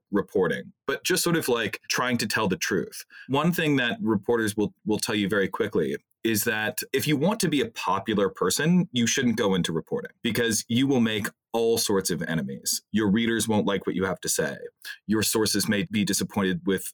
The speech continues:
the government agencies or politicians or public figures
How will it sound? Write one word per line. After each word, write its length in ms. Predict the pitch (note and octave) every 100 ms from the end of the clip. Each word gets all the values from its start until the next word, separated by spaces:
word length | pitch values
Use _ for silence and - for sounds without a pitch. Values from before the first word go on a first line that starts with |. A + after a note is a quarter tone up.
| -
the 500 | G#2 G#2 G2 G2 F#2 _ -
government 360 | A2+ A2 G#2 G#2
agencies 720 | G#2 G#2 G2+ - E2 D2+ D#2 -
or 100 | F#2+
politicians 960 | - G2+ F#2 - G2+ - D#2+ C#2 - - G2+
or 280 | F#2 F2
public 380 | E2 B2+ G2 F#2
figures 580 | - G2 F2 D2 -